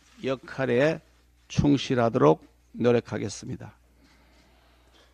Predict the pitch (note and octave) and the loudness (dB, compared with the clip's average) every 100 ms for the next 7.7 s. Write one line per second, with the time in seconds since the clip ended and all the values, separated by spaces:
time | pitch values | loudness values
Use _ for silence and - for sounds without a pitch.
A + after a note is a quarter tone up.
0 | _ _ _ _ C#4 A3+ C#3 D#3+ E3 D3 | _ _ _ _ -14 -6 0 0 0 -4
1 | - C#3 C#3+ D3+ D#3 E3+ F3+ - _ _ | -6 -6 -4 0 2 0 -4 -12 _ _
2 | _ _ _ _ - D#3 D3+ D#3 C#3 B2+ | _ _ _ _ -2 0 0 0 2 0
3 | E3 F3+ - _ _ _ - A#2+ A#2+ C3 | 0 -4 -14 _ _ _ -12 -4 0 0
4 | - D3+ F3 E3 D3 C#3+ C3 B2+ A#2 A2 | -2 2 2 4 2 2 0 -2 -4 -2
5 | C3+ E3 E3 _ _ _ _ _ _ _ | -4 -4 -8 _ _ _ _ _ _ _
6 | _ - C#3+ C#3 C#3+ C3+ E3 D#3 C3+ - | _ -6 -4 -2 -4 -2 -2 -2 -6 -6
7 | C#3+ D#3 D3+ C3+ B2 C#3+ E3+ | -2 0 0 -2 -4 -8 -10